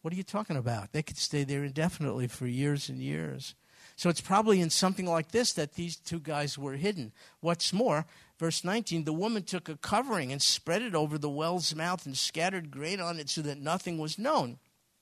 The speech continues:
Then Absalom's servants came to the woman at the house and said, "Where are Ahimaaz and Jonathan and Yonatan?" And the woman said to them, "They've crossed the brook of water." She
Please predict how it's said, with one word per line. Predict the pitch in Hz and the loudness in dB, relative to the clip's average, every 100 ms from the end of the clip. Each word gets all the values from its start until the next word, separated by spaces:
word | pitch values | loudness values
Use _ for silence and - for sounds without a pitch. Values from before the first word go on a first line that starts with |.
| _ _ _ - - - - - - | _ _ _ -20 -20 -20 -20 -10 0
Then | 185 | 2
Absalom's | 196 226 214 202 185 160 | 4 2 2 2 4 4
servants | - 202 262 311 143 - | 4 6 4 4 0 2
came | 170 208 262 | 4 4 4
to | 208 | 2
the | 175 | 4
woman | 170 180 175 | 4 4 2
at | 165 | 0
the | 147 160 | 0 0
house | 170 170 - | 2 2 0
and | 156 | -2
said, | - 180 175 | 0 0 2
"Where | 214 269 | 6 8
are | 311 320 262 151 - - - | 10 10 8 6 -4 -20 -2
Ahimaaz | 156 165 - 185 170 160 156 170 170 170 | 2 2 4 6 6 8 10 8 8 6
and | 156 143 - - - 110 | 4 2 -4 -20 -18 -2
Jonathan | - 165 185 160 - 165 147 | 6 8 8 4 4 2 2
and | 135 127 | -2 0
Yonatan?" | 160 175 151 139 - - | 2 2 4 0 -2 -2
And | 165 160 | 2 6
the | 165 | 8
woman | 165 247 233 165 | 8 8 8 6
said | - 202 180 | 6 6 4
to | 175 | 4
them, | 170 147 - - _ - | 4 2 -4 -20 _ -2
"They've | 175 180 170 | 4 4 2
crossed | - 196 220 269 - | 0 6 6 6 2
the | 208 | 0
brook | 165 214 240 | 4 6 8
of | 220 185 | 6 6
water." | 196 254 240 113 - | 6 6 6 0 -6
She | - - 233 247 254 | -4 0 2 0 -2